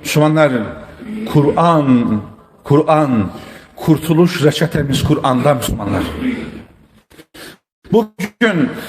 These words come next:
dünya Müslümanların izzeti ve şerefi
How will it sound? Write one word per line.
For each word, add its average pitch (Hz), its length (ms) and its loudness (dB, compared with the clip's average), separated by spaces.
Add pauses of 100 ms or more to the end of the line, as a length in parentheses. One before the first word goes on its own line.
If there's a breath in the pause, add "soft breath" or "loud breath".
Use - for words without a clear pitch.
(240 loud breath)
dünya 220 320 2
Müslümanların 170 760 2 (1400 soft breath)
izzeti 226 480 2
ve 214 100 2
şerefi 226 760 0